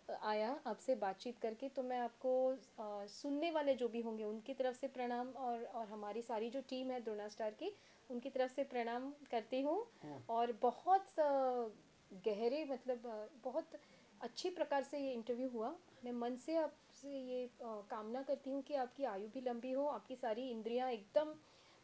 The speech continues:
Speaker 1: पूरे शार्प और स्मूथली चलती रहें, आप चलती फिरती रहें, आपकी आवाज़ भी बड़ी मधुरता से सब सुनते रहें, आपके विचारों में और, अ, नई-नई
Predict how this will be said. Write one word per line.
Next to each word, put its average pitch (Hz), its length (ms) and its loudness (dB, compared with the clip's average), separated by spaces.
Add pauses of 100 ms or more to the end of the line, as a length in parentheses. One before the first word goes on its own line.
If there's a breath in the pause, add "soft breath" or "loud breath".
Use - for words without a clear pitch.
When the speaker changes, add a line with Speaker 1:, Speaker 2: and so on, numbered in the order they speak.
Speaker 1:
पूरे 320 380 0
शार्प 285 520 0
और 277 120 8
स्मूथली 277 600 -2
चलती 254 340 0
रहें, 254 300 0 (400 loud breath)
आप 226 80 -4
चलती 220 400 -2
फिरती 262 320 -2
रहें, 269 120 4
आपकी 262 300 -2
आवाज़ 220 380 0
भी 262 120 -4
बड़ी 247 200 2
मधुरता 233 540 0
से 262 140 -2
सब 247 220 -2
सुनते 226 440 0
रहें, 208 280 2 (300 loud breath)
आपके 247 280 -2
विचारों 247 520 2
में 294 160 2
और, 262 320 4
अ, 262 340 4
नई-नई 269 640 4